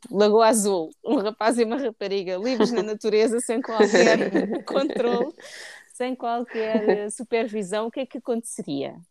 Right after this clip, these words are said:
Speaker 1: Não é? Será que
Speaker 2: Pois é.
Speaker 1: iam ter estes comportamentos que, que nós temos na, na sociedade?
Speaker 2: <laughs>
Speaker 1: De certeza que não, não é?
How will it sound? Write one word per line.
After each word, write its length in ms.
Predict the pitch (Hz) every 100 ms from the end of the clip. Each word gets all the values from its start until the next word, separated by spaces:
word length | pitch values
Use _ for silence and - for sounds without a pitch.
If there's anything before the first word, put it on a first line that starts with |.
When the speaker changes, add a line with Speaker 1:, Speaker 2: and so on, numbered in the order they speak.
| _ _ _ _ _ _ _ _ _ -
Speaker 1:
Não 120 | 196
é? 280 | 147 - 233 _ _ _
Será 380 | - 202 208 208
que 140 | -
Speaker 2:
Pois 100 | 208 208
é. 80 | 202
Speaker 1:
iam 160 | 208
ter 160 | 202 196
estes 180 | 208 -
comportamentos 720 | 202 190 - 180 190 190 -
que, 200 | _ -
que 60 | 190
nós 220 | 180 240
temos 400 | 311 175 165 170
na, 180 | 190 175
na 180 | 170 170
sociedade? 580 | - 202 185 - - -
Speaker 2:
<laughs> 0 |
Speaker 1:
De 160 | -
certeza 380 | - 415 180 151
que 120 | 165
não, 280 | 226 349 392
não 120 | 359
é? 160 | 165 151